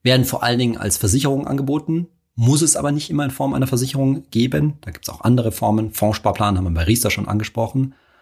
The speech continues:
Aber eben alle mit Vorsicht zu genießen. Und was insbesondere mit Vorsicht zu genießen ist, das hatte ich ja in den vorigen Folgen schon angesprochen, ist, wenn du so eine Versicherung für die, für die Rente,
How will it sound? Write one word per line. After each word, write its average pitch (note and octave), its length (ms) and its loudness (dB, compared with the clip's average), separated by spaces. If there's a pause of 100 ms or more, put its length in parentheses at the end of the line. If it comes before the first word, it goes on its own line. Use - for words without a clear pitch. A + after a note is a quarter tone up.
(360)
Aber C3+ 320 2
eben B2 300 0
alle A2 320 2
mit G#2+ 160 -2
Vorsicht F#2+ 400 -4
zu - 100 -8
genießen. E2 460 -4 (760)
Und G#2 80 0
was F#2+ 160 0
insbesondere A#3 560 4
mit F#2+ 100 2
Vorsicht G2 320 -2
zu - 80 -8
genießen A2 300 0
ist, D3 200 -2
das E2 120 -8
hatte F2 100 -4
ich - 80 -12
ja G#2 60 -6
in E2+ 60 -2
den E2+ 100 0
vorigen G2+ 580 -4
Folgen G#2 240 -2
schon - 140 -6
angesprochen, G#2+ 420 0
ist, B2 240 -2 (640)
wenn C3+ 120 4
du C#3+ 80 4
so A#2 120 4
eine A2+ 100 4
Versicherung C#3 520 2
für F#2+ 100 -6
die, G2+ 140 0 (340)
für - 140 -4
die G2 200 4
Rente, F#2 640 -2